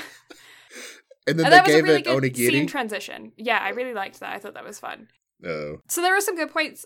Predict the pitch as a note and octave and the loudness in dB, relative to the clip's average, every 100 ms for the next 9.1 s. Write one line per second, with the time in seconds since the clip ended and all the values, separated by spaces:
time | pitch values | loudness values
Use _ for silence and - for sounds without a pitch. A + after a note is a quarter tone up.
0 | - C4 D4 D4+ E4 C4+ G#3+ G#3 G3+ G#3 | 0 0 0 -4 -6 -6 -6 -8 -8 -12
1 | G3 A3 G3+ G3 G3 F#3+ G3 - _ _ | -10 -10 -12 -12 -16 -16 -20 -20 _ _
2 | - G3 F#3+ G3+ F3+ F#3 - - D4+ E4+ | -10 -10 -10 -8 -8 -8 -14 -10 -8 -8
3 | - - _ - _ _ - A3 G#3+ G#3 | -12 -20 _ -20 _ _ -8 -4 -2 -2
4 | G#3 G#3 G3+ G3 - - G#3 G#3 G3+ G3 | -4 -6 -10 -14 -12 -4 -4 -4 -6 -8
5 | G3+ F3+ - _ - - - C#4+ C4+ C4 | -8 -8 -12 _ -18 -14 -8 -6 -2 -2
6 | B3+ A#3 G#3+ G3+ G3+ - _ G#3 A#3+ A3+ | -2 -2 -4 -4 -6 -12 _ -2 -2 0
7 | A#3 A3+ - C4 C4+ B3 A#3+ A3 G#3 G#3 | -2 -4 -2 0 0 -6 -8 -6 -6 -8
8 | G3 F#3 F#3+ - A3 G#3 G3 B3+ F#4+ E4+ | -12 -12 -12 -8 -8 -6 4 4 4 0
9 | - | -14